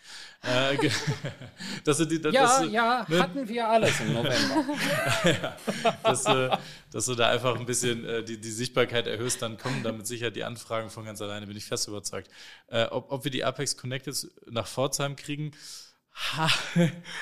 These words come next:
Speaker 1: wage ich jetzt keine Prognose irgendwie zu, zu treffen, aber, ähm, naja, vielleicht gibt's ja andere Möglichkeiten. Online ist ja auch nicht so deins, hast du gesagt. Das, äh, kann ich absolut nachvollziehen. Aber, ähm, naja, dann bleibt halt nur noch der
Speaker 2: Ihr seid
Speaker 1: ne?
Speaker 2: wieder in Brühl, ne?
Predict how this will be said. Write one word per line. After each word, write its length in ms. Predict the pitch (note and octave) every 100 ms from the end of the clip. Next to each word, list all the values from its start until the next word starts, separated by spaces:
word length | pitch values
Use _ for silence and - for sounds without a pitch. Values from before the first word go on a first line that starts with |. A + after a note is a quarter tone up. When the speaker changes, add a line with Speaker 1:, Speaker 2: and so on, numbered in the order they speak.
| - - A2+ C3+ C3+
Speaker 1:
wage 220 | B2+ D3 D#3+
ich 80 |
jetzt 220 | C#3+ B2+ B2+
keine 240 | D3 D3+
Prognose 520 | D#3 D3 D3 D3+ D#3
irgendwie 240 | C#3 C#3+ C#3+
zu, 300 | - C3+ C3+
zu 160 | C3+
treffen, 420 | B2+ B2+ D#3 E3 C3
aber, 460 | B2+ C3 B2+ B2+
ähm, 560 | A#2+ A#2+ B2 A#2+ B2 -
naja, 260 | B2+ C3+ A2+
vielleicht 240 | B2 B2
gibt's 180 | D#3+ D3
ja 80 | B2
andere 180 | A#2+ A2
Möglichkeiten. 500 | G#2 G2 G2 G2+ G#2
Online 300 | A#2+ B2 B2
ist 120 | A#2
ja 80 | A#2+
auch 80 | B2
nicht 160 | B2+
so 140 | A2+ A#2
deins, 280 | A#2 A#2+ B2
hast 160 | A2+
du 80 | A#2+
gesagt. 400 | A2 A2 A2+ A2 _ - - - - -
Das, 220 | A2 -
äh, 140 | G#2+
kann 160 | - A#2+
ich 160 | G2+
absolut 300 | - - A2+ G#2+
nachvollziehen. 600 | G#2+ A#2 G#2+ - A#2 A#2 _ _ _ -
Aber, 400 | G#2+ G2+ G2+ A2+ G2+
ähm, 220 | G2+ G2 _ _ _ _ _ _ -
naja, 240 | A2 F#2 -
dann 300 | G#2+ G#2+ G#2
bleibt 260 | A2+ A2+ -
halt 140 | G#2
nur 100 | G#2+
noch 120 | G#2
der 140 | - -
Speaker 2:
Ihr 100 | D3+
seid 240 | F3 G3
Speaker 1:
ne? 60 | B2
Speaker 2:
wieder 140 | G#3+
in 200 | G3+ F#3
Brühl, 440 | - G#3 A#3 D3+ G2+
ne? 320 | A2 F3